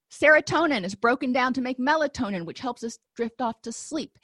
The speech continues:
If we don't have enough serotonin or that system is not working well, then we may not get enough sleep. We need to make sure serotonin is happy. Likewise, if we've got too much norepinephrine, too much glutamate, too much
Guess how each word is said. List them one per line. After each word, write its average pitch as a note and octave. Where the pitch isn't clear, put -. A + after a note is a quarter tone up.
If -
we C4
don't C#4
have C#4+
enough C4
serotonin A#3+
or F3
that G3
system C4+
is A#3
not A#3
working A3+
well, D#3
then A#3
we A#3
may A3
not G#3
get G3+
enough F3
sleep. -
We G#3+
need C4
to -
make B3+
sure B3+
serotonin A3
is G3
happy. A3+
Likewise, B3+
if A#3+
we've A#3+
got A#3+
too F4+
much -
norepinephrine, G#3
too C#4+
much A#3+
glutamate, G3
too B3
much -